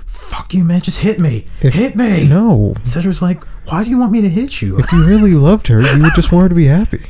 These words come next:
Speaker 1: It's like, "Look."
Speaker 2: And then he gives him a sincere pat on the shoulder and walks
Speaker 1: Yep.
Speaker 2: away.
Speaker 1: Nah, he gives him, like, a full fucking hug.
Speaker 2: <laughs>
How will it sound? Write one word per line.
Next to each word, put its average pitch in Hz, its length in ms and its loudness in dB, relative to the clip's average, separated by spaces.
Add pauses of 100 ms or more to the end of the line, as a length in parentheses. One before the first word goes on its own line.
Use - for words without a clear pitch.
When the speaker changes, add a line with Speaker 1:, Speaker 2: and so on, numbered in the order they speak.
(120)
Speaker 1:
It's - 120 -12
like, 143 140 -6
"Look." 170 260 -4
Speaker 2:
And 123 80 4
then 127 40 4
he 131 80 2
gives 117 220 0
him 117 100 2
a 107 160 0
sincere 123 500 0
pat 120 280 0
on 117 120 2
the 117 60 2
shoulder 127 320 0
and 123 80 2
walks 123 220 0
Speaker 1:
Yep. 139 60 2
Speaker 2:
away. 151 180 2 (220)
Speaker 1:
Nah, - 140 -4
he 135 120 -2
gives 139 220 -4
him, 147 60 0
like, 120 140 -4
a 107 80 -6
full 127 300 -4
fucking 117 320 -4
hug. 107 440 -4
Speaker 2:
<laughs> - 60 -12